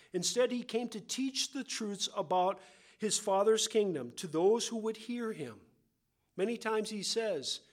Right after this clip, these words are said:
"For those who have he-, ears, let them hear."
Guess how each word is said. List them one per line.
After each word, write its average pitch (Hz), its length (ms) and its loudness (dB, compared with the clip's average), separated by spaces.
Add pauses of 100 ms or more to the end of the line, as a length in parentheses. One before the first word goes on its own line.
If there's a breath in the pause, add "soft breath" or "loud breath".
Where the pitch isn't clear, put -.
(260 loud breath)
"For 160 140 -4
those 196 280 6
who 240 160 2
have 202 200 4
he-, 208 420 -8
ears, 175 500 0 (240 loud breath)
let 165 340 -4
them 170 220 -4
hear." 156 480 -6